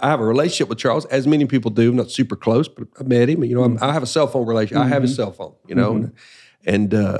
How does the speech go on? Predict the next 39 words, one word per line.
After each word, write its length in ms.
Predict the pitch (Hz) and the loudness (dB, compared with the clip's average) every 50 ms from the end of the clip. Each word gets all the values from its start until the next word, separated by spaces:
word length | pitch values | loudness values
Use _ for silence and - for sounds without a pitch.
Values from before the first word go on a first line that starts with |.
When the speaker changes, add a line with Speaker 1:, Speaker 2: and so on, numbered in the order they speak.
| - - - | -8 -10 -14
Speaker 1:
our 240 | - - - 127 | -12 -4 -4 -4
church, 420 | 127 - 143 123 117 107 85 - - | -2 0 0 0 0 -2 -4 -8 -8
and 360 | - 85 101 104 101 73 - | -4 0 2 2 2 0 2
Julie, 220 | 107 131 135 117 113 | 2 2 2 2 2
you 100 | 110 113 | 2 4
mentioned 300 | 127 156 156 - 110 107 | 2 2 2 0 -2 0
the 100 | 82 101 | 0 0
eight 120 | 120 92 | 0 2
years 220 | 117 131 170 185 - | 4 2 2 2 0
ago 240 | 110 107 107 104 | -2 0 0 0
because 320 | 113 123 - - 101 98 92 | 0 -2 -2 -2 -4 -6 -6
Jarrett, 500 | 101 95 110 120 139 151 135 123 131 131 - | -6 -2 0 2 2 2 0 -2 -4 -6 -2
your 140 | - 156 147 | 0 0 2
husband, 420 | 131 110 104 101 123 147 151 120 | 2 2 0 0 -2 -6 -6 0
you 140 | 113 120 135 | 2 2 4
and, 180 | 127 113 104 101 _ _ | 4 2 -2 -4 _ _
you 180 | 113 110 120 123 | 0 2 2 2
and, 160 | 120 110 - | 2 0 -4
you 160 | - 107 117 | 0 2 2
and 100 | 123 117 101 | 2 2 2
Jarrett 380 | 110 104 104 104 117 123 - _ _ _ _ _ _ _ _ _ - | 2 2 4 2 2 0 -4 _ _ _ _ _ _ _ _ _ 0
came 220 | - 135 135 143 | 0 2 2 2
into 160 | 139 135 131 | 2 2 2
our 140 | 127 123 123 | 2 0 0
church 500 | 123 - 131 117 120 - - - - _ _ _ _ | 0 0 -2 0 -2 -4 -6 -10 -16 _ _ _ _
same 320 | - - - 123 123 139 139 | -12 -4 -2 -2 0 0 -2
time 220 | - 139 127 120 | 0 0 0 0
that 140 | 123 - - | 0 -2 -2
Jeff 280 | - 117 123 127 123 - | 0 0 2 2 0 0
and 100 | 117 113 | -2 -2
Shelley 260 | - 120 113 120 120 | 0 0 2 2 0
came 220 | 110 - 117 107 107 | 0 0 0 2 2
into 120 | 104 104 107 | 4 4 4
our 100 | 104 98 | 2 2
church, 340 | - - 110 107 101 - | 2 2 0 0 0 -2
and 140 | - 110 113 | 0 2 2
it 80 | 113 - | 2 4
was 180 | 104 113 107 | 2 2 2
a 300 | 113 107 104 104 101 98 | 2 2 2 0 0 -2